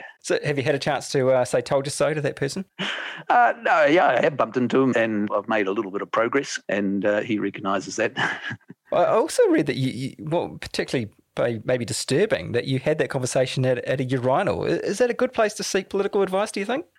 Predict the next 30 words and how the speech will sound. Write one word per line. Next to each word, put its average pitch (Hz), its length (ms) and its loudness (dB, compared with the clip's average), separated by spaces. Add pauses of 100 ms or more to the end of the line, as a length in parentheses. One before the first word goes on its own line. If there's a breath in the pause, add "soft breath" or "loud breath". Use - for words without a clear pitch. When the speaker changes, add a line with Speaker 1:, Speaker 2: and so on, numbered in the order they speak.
(440 loud breath)
Speaker 2:
Well, 107 380 2
uh, 110 320 4
I 101 80 2
think 120 200 -2
some 123 220 0
of 107 140 -2
the 107 80 0
best - 360 -2
conversations 101 680 -2
are 90 60 2
had 110 200 0
in, 98 280 -4
in 107 120 -2
those 101 200 0
circumstances, 98 760 -2
yes. 104 240 -2
Uh, 101 400 0
yeah, 92 120 -8 (580 loud breath)
it's - 100 -18
just - 120 -14
the 95 60 -2
way 104 100 4
it 104 100 2
was. 113 180 2
I 107 60 -4
think 131 160 0
it - 20 0
was 101 100 0
Waipuna 107 560 0
Lodge. 110 320 2